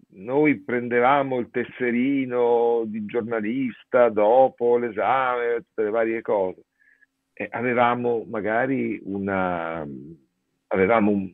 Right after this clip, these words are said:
un, uno stipendio, avevamo un, eh, un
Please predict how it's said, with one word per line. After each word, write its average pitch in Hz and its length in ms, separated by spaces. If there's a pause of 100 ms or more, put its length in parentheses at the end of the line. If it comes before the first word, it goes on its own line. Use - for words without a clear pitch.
(120)
un, 95 420
uno 101 280
stipendio, 117 800
avevamo 98 840 (420)
un, 107 360
eh, 95 540
un 92 800